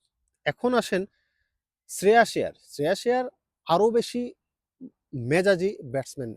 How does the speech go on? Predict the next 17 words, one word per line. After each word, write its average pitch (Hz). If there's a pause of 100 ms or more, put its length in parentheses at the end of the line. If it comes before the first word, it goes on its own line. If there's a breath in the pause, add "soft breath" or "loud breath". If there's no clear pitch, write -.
(120)
কিছুটা 156
রোহিত 127
শর্মার 160
সাথে - (280)
আমার 131
মিল 123
লাগে, 120 (280)
একটু 156 (120)
পজিটিভ 160 (100)
ইনটেন্ট 196 (280)
বেশি 147 (320)
শো - (100)
করে। 139
সুতরাং 180 (340 soft breath)
এই 180
টপ 165
অর্ডার 226